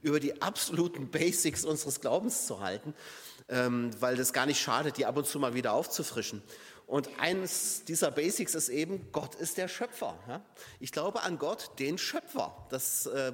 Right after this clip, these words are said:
bekennen wir ja im, in unserem Glaubensbekenntnis. Aber es geht ja noch um viel, viel mehr. Es heißt in der Schöpfung, in dem Schöpfungsbericht in der Bibel, dass Gott alles sehr gut gemacht hat.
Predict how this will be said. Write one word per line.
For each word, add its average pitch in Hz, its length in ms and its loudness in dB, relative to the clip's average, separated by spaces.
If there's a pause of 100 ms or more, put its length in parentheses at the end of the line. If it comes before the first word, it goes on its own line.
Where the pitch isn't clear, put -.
(100)
bekennen 190 360 -6
wir 113 100 0
ja 101 180 0
im, 104 180 -6 (320)
in 123 80 -6
unserem 127 220 -2
Glaubensbekenntnis. 127 880 -6 (680)
Aber 156 160 0
es 156 100 0
geht 180 160 -2
ja 175 60 2
noch 151 140 0
um 131 100 0
viel, 123 240 -4
viel 113 160 -6
mehr. 87 280 -6 (1300)
Es - 160 0
heißt 185 300 0
in 147 140 -2
der 135 100 0
Schöpfung, 151 580 -4
in 123 140 -4
dem 113 160 -4
Schöpfungsbericht 127 880 -6
in 117 80 -8
der 120 120 -2
Bibel, 117 600 -2
dass 107 200 -6
Gott 123 200 -6
alles 117 300 -6
sehr 104 140 -6
gut 107 220 -12
gemacht 92 400 -10
hat. - 360 -14